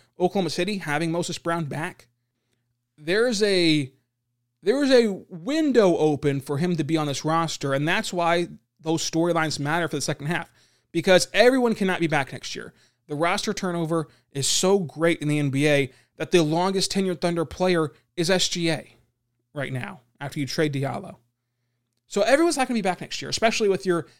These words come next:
influx of draft picks that are coming in in this N B A draft. So watching how Moses Brown and watching how Isaiah Roby and watching how these other players perform in the second half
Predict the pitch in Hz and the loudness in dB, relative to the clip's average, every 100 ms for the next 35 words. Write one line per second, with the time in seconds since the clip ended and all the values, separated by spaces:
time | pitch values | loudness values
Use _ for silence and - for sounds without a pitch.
0 | _ 185 190 - 180 185 160 185 165 - | _ -4 -2 0 0 0 0 -2 -4 -12
1 | - - - - _ _ _ _ _ _ | -16 -12 -14 -14 _ _ _ _ _ _
2 | _ _ _ _ - 151 147 170 160 160 | _ _ _ _ -8 -4 -2 0 0 0
3 | 156 147 147 - 143 139 131 131 - _ | -2 -4 -4 -4 -4 -4 -4 -8 -12 _
4 | _ _ _ _ _ _ _ _ _ _ | _ _ _ _ _ _ _ _ _ _
5 | _ _ _ - 196 175 151 202 240 247 | _ _ _ 2 4 4 2 -2 -2 -2
6 | 208 196 180 185 175 - 165 185 175 165 | -2 0 0 0 -2 -6 -4 -4 -4 -6
7 | 185 - _ - 143 165 190 196 180 175 | -10 -16 _ -10 -6 -4 -4 -4 -4 -2
8 | 170 165 - _ _ _ _ - 160 175 | -2 -4 -8 _ _ _ _ -4 0 2
9 | 180 160 165 185 175 165 180 160 151 147 | 2 2 4 4 4 0 -2 -2 -4 -8
10 | _ 156 175 175 185 175 175 175 175 160 | _ -6 -4 -2 -2 -2 -4 -2 -4 -2
11 | 160 175 160 - 165 196 156 180 - - | -2 -2 -4 -4 -2 0 0 -2 -8 -12
12 | _ _ _ - 147 - 190 214 185 185 | _ _ _ -6 -6 -2 0 2 2 0
13 | 165 139 - 151 208 202 | -2 -2 -4 -4 -4 -4